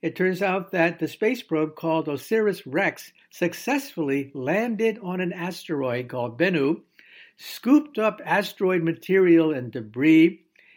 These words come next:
and is on its way back home. This is a first for the United States, the first time we've been able to actually scoop asteroid material and bring it back to Earth.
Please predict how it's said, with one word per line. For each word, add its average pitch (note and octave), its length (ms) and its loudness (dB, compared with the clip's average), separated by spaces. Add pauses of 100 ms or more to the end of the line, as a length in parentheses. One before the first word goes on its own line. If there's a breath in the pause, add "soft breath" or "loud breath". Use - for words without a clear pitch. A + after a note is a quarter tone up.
(100 soft breath)
and F#3 600 0 (300 soft breath)
is D#3+ 220 0
on F3+ 240 -2
its F3+ 180 -2
way D3+ 340 -4
back A#2+ 420 -10
home. G#2 520 -10 (480 loud breath)
This G#3+ 380 2
is C#3+ 180 -4
a D#3 80 0
first E3+ 580 -6
for D#3+ 120 -6
the C#3+ 80 -8
United C3 360 -10
States, D3+ 440 -6 (400 loud breath)
the D#3 80 -10
first G#3+ 380 -6
time G3 200 -4
we've F#3+ 160 -4
been E3 140 -2
able E3 240 -2
to E3 120 -8
actually D3 380 -6
scoop - 580 -6 (160)
asteroid G3+ 500 -6
material F3+ 760 -6 (280 soft breath)
and C#3+ 420 -6 (100)
bring C#3 240 -2
it D3 160 -10
back G#2 360 -8
to B2+ 80 -12
Earth. A2+ 340 -12